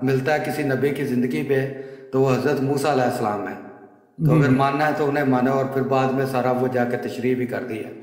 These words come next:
Speaker 2: जी, जी।
Speaker 1: इस पे वैसे मैंने पप्पू मलिक साहब को तो मुतमिन कर दिया था आज से दस पन्द्रह दिन पहले।
Speaker 2: जी, जी।
Speaker 1: लेकिन ये इमरान साहब हैं, ये आज भी मुतमिन होंगे और जब अगले पन्द्रह बीस साल तक भी ये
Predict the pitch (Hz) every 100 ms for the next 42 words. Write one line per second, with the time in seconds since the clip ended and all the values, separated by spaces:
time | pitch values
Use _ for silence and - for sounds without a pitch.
0 | 160 160 139 139 127 170 160 156 165 156
1 | 151 147 147 - 160 147 147 135 143 139
2 | 143 143 139 131 - - - - - 127
3 | 131 135 135 135 123 147 151 147 131 123
4 | 131 127 127 123 120 127 123 127 127 120
5 | 131 - - - - 151 143 127 139 143
6 | 147 147 143 - 139 131 135 151 170 156
7 | 143 151 - - - - 135 147 - 143
8 | 151 180 170 165 170 175 170 143 165 165
9 | 127 - - 131 156 151 156 143 160 156
10 | 151 143 151 131 143 147 143 139 147 135
11 | 135 131 127 127 -